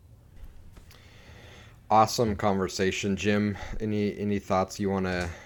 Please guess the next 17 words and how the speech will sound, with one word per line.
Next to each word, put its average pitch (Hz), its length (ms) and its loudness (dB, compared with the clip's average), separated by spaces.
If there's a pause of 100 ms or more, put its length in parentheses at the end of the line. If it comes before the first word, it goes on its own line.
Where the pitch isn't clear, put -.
(600)
throw 98 260 2
in 90 140 0
to 98 120 -2
wrap 90 240 4
it 95 60 4
up? 90 140 0
This 98 160 0
has 98 120 -2
been 87 520 -2 (180)
a 90 80 -8
fun 95 340 -4
conversation. 90 680 -4
And 82 120 -4
again, 87 260 -2
I 87 100 -2
think 113 260 -6
there's, 87 380 -2